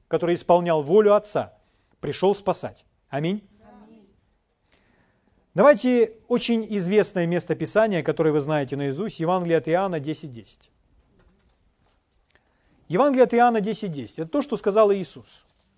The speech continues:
Speaker 1: Иисус говорит о том, кто является губителем, кто является разрушителем. Смотрите, как он его называет здесь. Он говорит так, Евангелие от Иоанна, десятая глава, десятый стих.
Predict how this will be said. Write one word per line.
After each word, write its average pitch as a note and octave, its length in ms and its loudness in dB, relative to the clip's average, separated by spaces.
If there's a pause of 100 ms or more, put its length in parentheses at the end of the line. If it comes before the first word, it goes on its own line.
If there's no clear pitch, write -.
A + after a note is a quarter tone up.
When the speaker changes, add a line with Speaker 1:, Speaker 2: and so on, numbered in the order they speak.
(1400)
Speaker 1:
Иисус C#4 280 -2
говорит B3+ 320 6
о A3 60 2
том, C4 280 4
кто B3+ 540 4
является D#3+ 680 2
губителем, C#3+ 640 -6 (640)
кто - 220 0
является G3+ 580 6
разрушителем. E3+ 920 -2 (600)
Смотрите, A#3 460 0
как A#3 180 2
он B3 140 4
его G3 340 2
называет F3+ 600 4
здесь. A#2+ 400 -14 (1400)
Он A#3 200 2
говорит A3 260 6
так, G#2+ 220 -6
Евангелие A3+ 380 4
от G3 100 -2
Иоанна, F#3+ 260 4
десятая E3+ 460 0
глава, D#3+ 260 4
десятый D3 380 -6
стих. - 340 -20